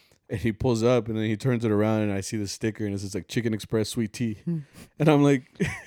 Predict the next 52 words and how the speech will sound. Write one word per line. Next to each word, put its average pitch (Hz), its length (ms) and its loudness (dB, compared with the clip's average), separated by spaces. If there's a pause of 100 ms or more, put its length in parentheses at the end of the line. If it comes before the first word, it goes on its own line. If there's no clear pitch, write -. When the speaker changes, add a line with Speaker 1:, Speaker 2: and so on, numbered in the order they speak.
(360)
Speaker 1:
<laughs> - 600 -10
"You 175 180 4
brought 196 200 10
Speaker 2:
Wow. 127 220 6
Speaker 1:
sweet 160 260 6
tea?" 196 400 8
Speaker 2:
<laughs> - 20 12
Yeah. 165 680 8 (120)
Speaker 1:
He's 120 140 2
like, 127 140 6
"Yeah, 156 160 8
it's 143 100 4
'cause 147 120 0
last 139 180 4
time 147 160 4
it - 40 6
was 131 140 2
trash 151 380 2
here." 147 160 6
Speaker 2:
<laughs> 190 840 6 (480)
Dang. 151 600 0 (280)
That 135 120 4
Speaker 1:
I - 20 8
mean, 143 180 8
Speaker 2:
trash? 143 540 2
Speaker 1:
he's 120 200 -2
like, 117 100 4
"You 123 80 4
want 156 180 6
some?" 190 120 6
I 175 80 4
was 135 120 4
like, 123 180 2 (120)
"Yeah, 185 460 8
<laughs> - 60 2
I 214 60 10
mean, 151 560 8 (120)
Speaker 2:
<laughs> - 120 -16
Speaker 1:
I 127 60 -2
mean, 123 240 4
it's 127 140 0
good, 170 360 12
you 151 160 6
know?" 143 240 4 (520)
So 104 160 -2
he 104 80 0
gave 101 160 -2
me 104 80 -4
some 101 160 -6
in 98 60 -6
the 92 60 -6
cup. 117 460 4